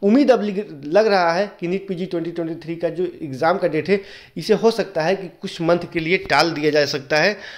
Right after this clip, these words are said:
और साथ में इंटर्नशिप का डेट है, ये तो फाइनलाइज हो चुका है कि थर्टी फर्स्ट जुलाई तक कर दी जाएगी। हेल्थ मिनिस्ट्री इसके ऊपर गौर करेंगे। बहुत सारे ऑर्गेनाइजेशन हैं, वो लगातार ऑफिशियल, अ,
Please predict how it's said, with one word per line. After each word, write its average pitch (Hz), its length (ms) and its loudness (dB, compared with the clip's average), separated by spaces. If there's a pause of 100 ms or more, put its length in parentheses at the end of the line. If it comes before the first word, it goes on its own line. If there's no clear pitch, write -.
(120)
और 156 100 2
साथ 156 260 -2
में 175 100 -2
इंटर्नशिप 160 540 -2
का 196 80 6
डेट 160 220 -4
है, 185 240 -4
ये 170 80 -4
तो 180 100 -4
फाइनलाइज 165 480 0
हो 175 60 -2
चुका 160 280 -6
है 170 80 -4
कि 170 80 -6
थर्टी 160 320 -8
फर्स्ट 175 340 -6
जुलाई 139 340 -6
तक 151 280 -6
कर 135 100 -2
दी 123 200 -4
जाएगी। 113 340 -4 (360)
हेल्थ 190 160 0
मिनिस्ट्री 185 360 -2
इसके 175 200 -6
ऊपर 170 200 -4
गौर 151 220 2
करेंगे। 180 440 -2 (300)
बहुत 160 200 -2
सारे 160 160 0
ऑर्गेनाइजेशन 151 640 -2
हैं, 196 160 0 (280)
वो 147 80 0
लगातार 151 480 2
ऑफिशियल, 170 760 0 (480)
अ, - 260 -14